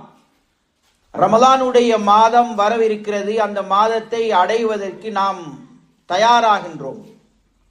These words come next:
ஏனென்றால் இந்த மாதத்தில்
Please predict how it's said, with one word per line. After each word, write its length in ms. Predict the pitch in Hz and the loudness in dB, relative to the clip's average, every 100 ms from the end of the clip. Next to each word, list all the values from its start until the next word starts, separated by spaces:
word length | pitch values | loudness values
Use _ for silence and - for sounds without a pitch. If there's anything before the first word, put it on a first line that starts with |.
| _ _ _ _ _ _ _ _ _ _ _ _ _ _ _ _ | _ _ _ _ _ _ _ _ _ _ _ _ _ _ _ _
ஏனென்றால் 680 | 160 220 226 208 220 240 247 175 - - - _ _ _ _ _ _ _ _ _ 370 392 480 _ 359 285 269 269 320 _ _ _ _ _ _ _ | -4 -2 -2 0 2 4 2 -4 -10 -16 -20 _ _ _ _ _ _ _ _ _ _ _ -20 _ _ _ _ _ _ _ _ _ _ _ _ _
இந்த 180 | 170 220 226 | -2 2 4
மாதத்தில் 540 | 240 277 277 277 285 | 4 4 2 0 -2